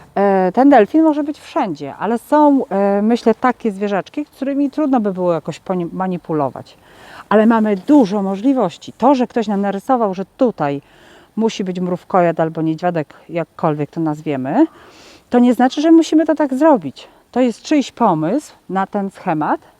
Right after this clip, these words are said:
a teraz my przez swoje myślenie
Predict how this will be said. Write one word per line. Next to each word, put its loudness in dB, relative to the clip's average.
a -4
teraz 0
my 2
przez -2
swoje -2
myślenie -6